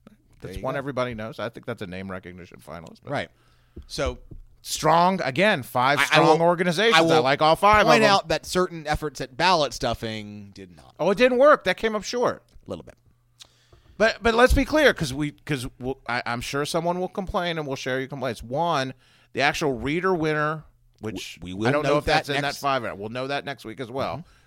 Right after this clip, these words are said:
Speaker 2: So there'll be an asterisk, number one. Number two, uh, Brian did not eliminate any votes. If
Speaker 1: Nope.
Speaker 2: you voted from different I S Ps, you can't spam from one I S P. That we do go against. We said this before. But if it was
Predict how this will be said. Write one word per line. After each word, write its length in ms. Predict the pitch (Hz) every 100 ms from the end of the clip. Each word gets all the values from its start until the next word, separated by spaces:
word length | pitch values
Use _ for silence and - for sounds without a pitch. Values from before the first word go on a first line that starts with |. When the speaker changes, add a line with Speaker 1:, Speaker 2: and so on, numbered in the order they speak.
| _
Speaker 2:
So 100 | 92
there'll 120 | 104
be 120 | 117
an 80 | 123
asterisk, 500 | 139 135 - 87 -
number 200 | 104 113
one. 200 | 127 104
Number 180 | 113 117
two, 480 | 110 202 156 113 120 _ _ _ _ _ _
uh, 340 | 110 110 107 92
Brian 440 | 107 127 147 156
did 160 | 131 117
not 320 | 120 127 151 127
eliminate 500 | 139 151 156 156 147
any 180 | 139 147
votes. 460 | 147 160 - - -
If 80 | -
Speaker 1:
Nope. 120 | 139
Speaker 2:
you 60 | 139
voted 300 | 156 165 -
from 180 | 151
different 300 | 127 139 160
I 160 | 127 156
S 140 | 156 -
Ps, 100 | - 214 117 101 107 - - _ _ _ _ _
you 60 |
can't 260 | - 196 208
spam 380 | - 190 185 165
from 140 | 170
one 160 | 151 156
I 180 | 147 135
S 100 | 120
P. 240 | 127 92
That 260 | 82 120 135
we 120 | 139
do 440 | 120 127 123 117 - _ - - _ _ _ _
go 180 | 127 110
against. 240 | 95 92
We 60 | 101
said 220 | - 123
this 160 | 127 -
before. 520 | 127 - 104 - - _ _ _ _ _ _ -
But 280 | 110 104 _ _ _ _ _
if 160 | 110 98
it 40 | 110
was 260 | 110 90